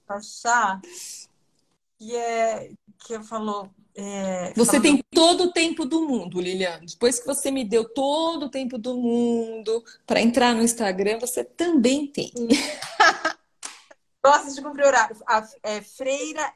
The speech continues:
Speaker 1: e Deni. Essa
Speaker 2: Deni!
Speaker 1: é um espetáculo na memória. Eu achei muito bom esse comentário.
Speaker 2: Olha, o espetáculo é ela e a mãe dela. Olha, beijo grande, Deni.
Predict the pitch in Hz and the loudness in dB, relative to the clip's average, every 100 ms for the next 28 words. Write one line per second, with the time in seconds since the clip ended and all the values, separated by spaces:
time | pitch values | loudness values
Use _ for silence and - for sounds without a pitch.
0 | 269 285 - 269 233 226 220 185 - _ | -14 -18 -12 -12 -10 -12 -12 -14 -18 _
1 | _ _ 240 508 523 523 523 523 539 539 | _ _ 4 6 6 2 2 2 2 0
2 | 254 - _ 285 294 247 - _ _ _ | -2 -2 _ -4 0 -2 -4 _ _ _
3 | _ - - 254 254 254 262 254 247 247 | _ -20 2 4 4 2 -10 -8 -6 -6
4 | 233 226 214 214 220 233 262 254 277 294 | -8 -4 -2 -2 -4 -6 -6 -6 -10 -10
5 | 240 240 - - - 247 254 269 - 269 | -8 -6 -8 -14 -12 -12 -4 -4 0 0
6 | - 247 254 247 240 240 226 - - 277 | 4 6 8 6 6 6 4 0 -6 -8
7 | 311 - 294 - 294 285 285 302 277 262 | -8 -6 -8 -4 0 0 0 -4 -8 -6
8 | 262 262 269 262 247 247 247 247 247 220 | -4 -4 -4 -4 -4 -4 -6 -6 -8 -10
9 | 240 233 220 208 214 262 269 247 240 - | -8 -6 -6 -4 -2 0 2 0 -4 -12
10 | _ - - - 190 262 285 277 285 226 | _ -8 -8 -14 -12 -10 -8 -10 -10 -8
11 | 262 269 285 285 240 226 262 262 285 302 | -6 -4 -4 -8 -14 -16 -14 -12 -10 -8
12 | 311 302 214 | -6 -8 -10